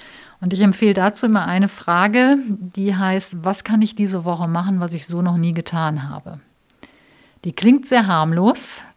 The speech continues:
Die bedeutet aber, wenn du halt die Urlaubs- und Weihnachtswochen abziehst, dass du vierzig Mal pro Jahr dir die Frage stellst, "Was mache ich diese Woche anders?"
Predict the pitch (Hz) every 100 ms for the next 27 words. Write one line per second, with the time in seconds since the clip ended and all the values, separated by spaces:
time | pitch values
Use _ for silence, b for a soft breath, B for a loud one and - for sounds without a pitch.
0 | _ 185 170 170 180 190 220 - 214 220
1 | 196 185 180 180 160 160 - 151 151 196
2 | 208 190 185 185 170 165 175 - 170 170
3 | 170 175 - - - 233 - 180 - 175
4 | - 277 - 240 202 190 185 180 170 165
5 | 175 190 175 175 - 160 185 185 190 190
6 | 165 156 196 226 226 226 220 - 196 185
7 | 180 175 180 180 175 156 147 226 -